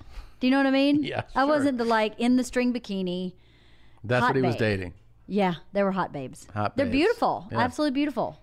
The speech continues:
Speaker 2: Yeah.
Speaker 1: Hot babes. So no, he wouldn't have given me the
Speaker 2: I
Speaker 1: time
Speaker 2: just,
Speaker 1: of day.
Speaker 2: <laughs> I just wonder what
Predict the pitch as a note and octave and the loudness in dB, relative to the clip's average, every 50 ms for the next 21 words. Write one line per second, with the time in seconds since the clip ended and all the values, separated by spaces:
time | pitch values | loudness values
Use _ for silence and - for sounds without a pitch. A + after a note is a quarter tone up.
0 | - - - G2 F2+ D#2+ D#2+ E2+ - _ _ _ _ _ _ - - A3 - - | -20 -18 -10 -8 -8 -8 -8 -10 -16 _ _ _ _ _ _ -10 -8 -8 -6 -6
1 | D#3 B2+ - - - - - - - - - - - - _ _ - - - _ | -8 -10 -10 -14 -18 -20 -20 -20 -20 -20 -20 -20 -20 -20 _ _ -20 -20 -20 _
2 | _ _ - - - - - - - _ - - G#3 G3+ G3 G3 F#3+ F#3 F3 F3 | _ _ -20 -20 -20 -20 -20 -20 -20 _ -4 0 0 2 2 2 2 2 0 -2
3 | F#3 A3 B3+ B3+ A#3+ A3+ G#3+ G#3 F#3 F3 G3 F3+ F3 E3+ D#3+ D3 D3 D3+ - A#3+ | -2 -2 -2 0 0 0 -2 -2 -4 -4 -4 -4 -2 -2 -2 0 0 0 -2 -2
4 | G3 G#3 F#3+ D3+ B2+ - - D3 - - - E3+ - - B2+ - - - C3+ - | -2 0 0 -2 -2 -2 -4 -4 -4 -4 -8 -8 -10 -10 -16 -18 -10 -10 -10 -10
5 | - - B2 B2 B2 B2+ B2 B2 B2 A#2+ G#2+ G#2+ A2 G2+ G2 | -10 -8 -6 -4 -2 -2 0 0 -2 -2 -2 -4 -6 -6 -8